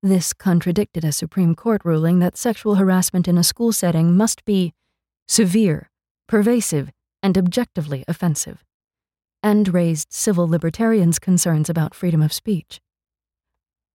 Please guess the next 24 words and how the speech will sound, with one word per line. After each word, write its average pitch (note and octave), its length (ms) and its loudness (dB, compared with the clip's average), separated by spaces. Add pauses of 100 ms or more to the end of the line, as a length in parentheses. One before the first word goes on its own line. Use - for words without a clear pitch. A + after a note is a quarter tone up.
Some C4+ 240 2
schools E3+ 400 0
have F3 160 -2
since - 360 0
written F3+ 300 0
codes A3 400 0
that F3+ 180 -6
make F3 240 -2
flirtatious A3 640 -4
comments D#3+ 640 0
or F3+ 100 0
sexual E3+ 520 -4
jokes F#3+ 500 -4 (120)
punishable. G3 600 -4 (1000)
These C4+ 460 4 (160)
and G#3+ 220 2
other G3+ 260 2
measures D#3+ 640 0
flowed A#3 380 0
from F#3+ 160 2
a F#3+ 60 2
genuine F3+ 680 2 (540)
and E3+ 280 2
justified E3+ 680 -6